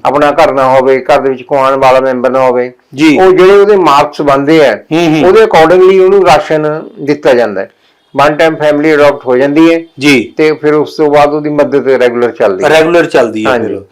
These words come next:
Speaker 2: ਮਤਲਬ ਇਹ ਜਿਹੜੀਆਂ ਕੰਡੀਸ਼ਨਾਂ ਨੇ ਉਹਦੇ ਘਰ ਦੇ ਵਿੱਚ, ਮਤਲਬ ਇਹ ਚੀਜ਼ਾਂ ਨਾ ਹੋਣ,
Speaker 1: ਹਾਂਜੀ।
Speaker 2: ਉਸੇ ਨੂੰ ਹੀ ਮਦਦ ਕੀ-, ਦਿੱਤੀ
Speaker 1: ਉਸੇ
Speaker 2: ਜਾਂਦੀ
Speaker 1: ਨੂੰ
Speaker 2: ਹੈ।
Speaker 1: ਮਦਦ ਕੀਤੀ ਜਾਂਦੀ ਹੈ।
Speaker 2: ਓਕੇ,
Speaker 1: ਤਾਂ
Speaker 2: ਓਕੇ।
Speaker 1: ਕਿ, ਤਾਂ ਇਸੇ ਕਰਕੇ ਇੱਕ ਲਿਮਟ 'ਚ ਰੱਖਿਆ ਹੋਇਆ ਹੈ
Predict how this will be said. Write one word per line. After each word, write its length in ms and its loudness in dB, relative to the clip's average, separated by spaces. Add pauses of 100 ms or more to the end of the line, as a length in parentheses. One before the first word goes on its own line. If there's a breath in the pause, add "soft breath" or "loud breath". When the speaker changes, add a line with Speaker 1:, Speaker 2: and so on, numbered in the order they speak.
(300 soft breath)
Speaker 2:
ਮਤਲਬ 300 0
ਇਹ 140 -2
ਜਿਹੜੀਆਂ 300 -2
ਕੰਡੀਸ਼ਨਾਂ 600 -2
ਨੇ 180 0
ਉਹਦੇ 260 0
ਘਰ 200 0
ਦੇ 180 -2
ਵਿੱਚ, 280 -4
ਮਤਲਬ 680 0
ਇਹ 200 2
ਚੀਜ਼ਾਂ 380 -2
ਨਾ 260 0
ਹੋਣ, 280 -2 (100)
Speaker 1:
ਹਾਂਜੀ। 360 -4
Speaker 2:
ਉਸੇ 340 2
ਨੂੰ 100 2
ਹੀ 60 0
ਮਦਦ 400 0
ਕੀ-, 120 -12
ਦਿੱਤੀ 320 -2
Speaker 1:
ਉਸੇ 80 2
Speaker 2:
ਜਾਂਦੀ 160 2
Speaker 1:
ਨੂੰ 160 2
Speaker 2:
ਹੈ। 60 0
Speaker 1:
ਮਦਦ 160 -4
ਕੀਤੀ 260 -10
ਜਾਂਦੀ 180 -14
ਹੈ। 300 -4
Speaker 2:
ਓਕੇ, 560 -2
Speaker 1:
ਤਾਂ 160 2
Speaker 2:
ਓਕੇ। 180 0
Speaker 1:
ਕਿ, 0 -
ਤਾਂ 220 -4
ਇਸੇ 260 0
ਕਰਕੇ 240 0
ਇੱਕ 160 -2
ਲਿਮਟ 380 0
'ਚ 140 -6
ਰੱਖਿਆ 440 0
ਹੋਇਆ 120 2
ਹੈ 200 -6